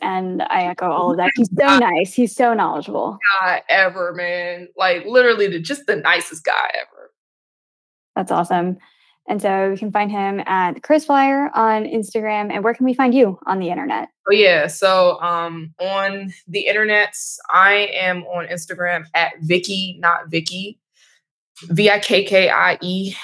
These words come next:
Speaker 2: not V I C K Y. Um, and I'm on Twitter at V I K K I E. And you can read my work at The Points Guy.
Speaker 1: Sounds good. Well, thank you so much for coming on the show today. We learned so much, and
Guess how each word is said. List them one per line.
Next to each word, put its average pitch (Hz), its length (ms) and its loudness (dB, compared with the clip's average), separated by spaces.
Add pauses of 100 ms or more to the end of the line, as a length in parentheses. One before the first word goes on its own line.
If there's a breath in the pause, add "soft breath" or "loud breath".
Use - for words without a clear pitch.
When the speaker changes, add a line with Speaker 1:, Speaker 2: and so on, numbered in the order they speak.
(120 loud breath)
Speaker 2:
not 175 340 4 (120)
V 180 200 0
I 165 80 2
C 170 240 -8
K 185 240 2
Y. 208 480 4 (300)
Um, 160 360 0
and 170 120 -2
I'm 175 100 -4
on 170 140 -6
Twitter 170 440 -2
at 165 420 0
V 165 180 -2
I 151 80 -2
K 160 200 -4
K 135 240 -4
I - 200 2
E. - 240 -14 (920)
And 160 340 4
you 165 80 0
can 160 320 0
read 156 200 2
my 156 120 2
work 160 220 -2
at 147 80 -4
The - 80 -14
Points - 240 -4
Guy. - 260 2 (1400)
Speaker 1:
Sounds 226 240 0
good. 220 400 2 (320 loud breath)
Well, 226 80 -2
thank 254 240 4
you 302 80 8
so 262 240 4
much 233 300 2
for 226 100 -4
coming 214 400 -4
on 214 200 0
the 208 100 -2
show 202 180 0
today. 208 240 4
We 220 200 2
learned 220 320 2
so 202 180 -2
much, 202 360 -2
and 202 380 -2